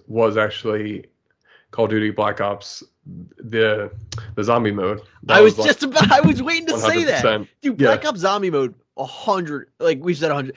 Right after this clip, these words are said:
Speaker 2: hundred percent is, like, the quote for this episode,
Speaker 1: Love
Speaker 2: I
Speaker 1: it.
Speaker 2: think.
Speaker 1: Yeah.
Speaker 2: Hundred percent.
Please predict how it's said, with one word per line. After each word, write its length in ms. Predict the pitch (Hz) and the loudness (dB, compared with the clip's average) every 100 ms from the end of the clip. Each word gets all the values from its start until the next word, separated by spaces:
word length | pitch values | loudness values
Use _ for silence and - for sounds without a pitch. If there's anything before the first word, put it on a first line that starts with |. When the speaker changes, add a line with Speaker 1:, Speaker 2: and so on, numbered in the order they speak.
| _ | _
Speaker 2:
hundred 180 | 202 240 | -2 -2
percent 300 | 160 170 139 | -2 -4 -4
is, 120 | 120 | -4
like, 140 | 120 117 | -6 -8
the 60 | |
quote 340 | - - 113 - | -12 -8 -8 -8
for 100 | 107 | -12
this 160 | 104 | -10
episode, 300 | 95 - 113 | -12 -10 -8
Speaker 1:
Love 160 | 104 113 | -6 -6
Speaker 2:
I 40 | |
Speaker 1:
it. 20 | |
Speaker 2:
think. 200 | 120 117 _ _ - | -8 -10 _ _ -6
Speaker 1:
Yeah. 120 | 120 | 0
Speaker 2:
Hundred 240 | 202 233 | 2 0
percent. 400 | 185 - 170 127 | -4 -2 0 0